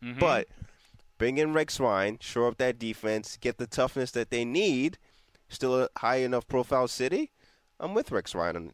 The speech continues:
Speaker 2: on the Falcons.
Speaker 1: That is, uh, that's not half bad there, Black Tie. What about if you could do a straight up swap? We don't see coaching trades. I know Mike, uh, the John Gruden, uh, they traded for him down in Tampa, but that wasn't a coach for a coach.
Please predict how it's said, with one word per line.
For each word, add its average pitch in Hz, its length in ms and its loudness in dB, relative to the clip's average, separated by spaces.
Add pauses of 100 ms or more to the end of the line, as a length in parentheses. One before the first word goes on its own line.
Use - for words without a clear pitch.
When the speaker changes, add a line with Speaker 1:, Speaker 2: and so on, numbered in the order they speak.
Speaker 2:
on 87 80 -8
the 80 80 -8
Falcons. - 640 -4
Speaker 1:
That 190 240 6
is, 220 200 -2
uh, 156 300 4
that's 185 240 0
not 214 180 2
half 175 320 2
bad 160 320 4
there, 110 160 -2
Black 107 380 -2
Tie. 107 320 0 (360)
What 339 160 4
about 392 240 6
if 285 120 0
you 233 100 2
could - 160 -2
do 180 160 6
a 143 60 2
straight 175 520 2
up 170 200 6
swap? 131 680 0
We 165 160 0
don't 254 180 4
see 233 160 -4
coaching 175 640 0 (100)
trades. 160 540 4
I 139 100 6
know 143 160 2 (180)
Mike, 143 320 2
uh, 139 220 4
the 131 120 0
John 131 320 2
Gruden, 139 360 -4 (420)
uh, 131 300 8
they 127 120 2
traded 127 480 0
for 131 180 -2
him 127 220 -2
down 123 220 0
in 113 100 -8
Tampa, 139 460 0
but 117 180 0
that 135 160 6
wasn't 127 380 -2
a 127 80 -2
coach 131 320 -4
for 113 160 -8
a 110 40 -6
coach. 151 420 0